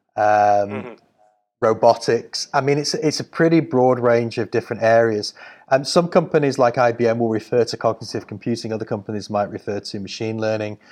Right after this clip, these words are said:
Speaker 1: But it's this idea that we've got smart machines that are able to process, process data very quickly and learn. Um, and we have companies like Google and I B M, where I used to work, and, um,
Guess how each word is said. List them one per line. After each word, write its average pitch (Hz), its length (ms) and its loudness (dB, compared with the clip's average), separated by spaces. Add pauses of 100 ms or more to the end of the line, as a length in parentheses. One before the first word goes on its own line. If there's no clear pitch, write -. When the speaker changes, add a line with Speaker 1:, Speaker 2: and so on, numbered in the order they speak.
(320)
Speaker 1:
But 160 60 -2
it's 175 100 -4
this 330 160 2
idea 120 340 4
that 113 140 0
we've 117 100 -4
got 120 240 0 (140)
smart 123 360 2
machines 127 580 -2
that 107 120 0
are 107 100 0
able 113 280 0
to 104 280 -6
process, - 880 -2 (360)
process 123 280 -2
data 113 280 0
very 107 160 0
quickly 135 460 -4
and 113 180 -8
learn. 123 540 2 (600)
Um, 123 360 4 (160)
and 131 440 0 (120)
we 131 120 -2
have 139 560 0 (120)
companies 120 420 -6
like 107 220 -2
Google 110 840 -4
and 98 420 -6
I 101 180 2
B 101 180 0
M, 101 480 0
where 101 140 0
I 98 60 2
used 101 160 -6
to 104 80 -8
work, 104 460 -6
and, 98 440 -6 (440)
um, 98 560 0